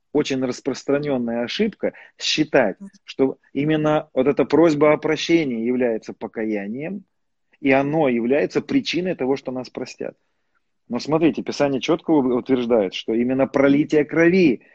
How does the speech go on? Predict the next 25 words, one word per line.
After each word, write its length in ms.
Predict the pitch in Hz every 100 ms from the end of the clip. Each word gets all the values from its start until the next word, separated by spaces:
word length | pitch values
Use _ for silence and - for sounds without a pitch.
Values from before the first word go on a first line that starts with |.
| _
является 520 | 123 127 127 117 - 117
причиной 640 | - 120 - 160 175 117
прощения 640 | - 120 117 131 113 117
грехов, 400 | 117 135 147 117 - - -
а 80 | 117
не 140 | 135
просьба 460 | 127 123 107 117 120
о 40 |
прощении. 560 | 131 139 - 123 98 _ _ _ _ _ -
Так 180 | 120
вот, 120 | 175 165
теперь 240 | 156 160
попытаемся 600 | 160 - 139 160 156 147
стык-, 260 | - 143 -
попытаемся 560 | 131 127 151 151 131
состыковать 720 | 127 131 - 127 131 127 107 107
эту 180 | -
мысль. 360 | 123 117 - - _ _ _ _ _ _ _ _ - - -
Смотрите, 480 | - 117 127 143 -
если 300 | 123 180 185
шува — 580 | 160 180 165 139 95 85 _ _ _ _ _ -
это 240 | 143 147
возвращение, 1200 | 139 127 131 147 - 160 131 113 107 110 107 - _ _ _ _ _ _ _
это 240 | 127 127 120
возвращение, 880 | 135 120 131 135 - 104 113 131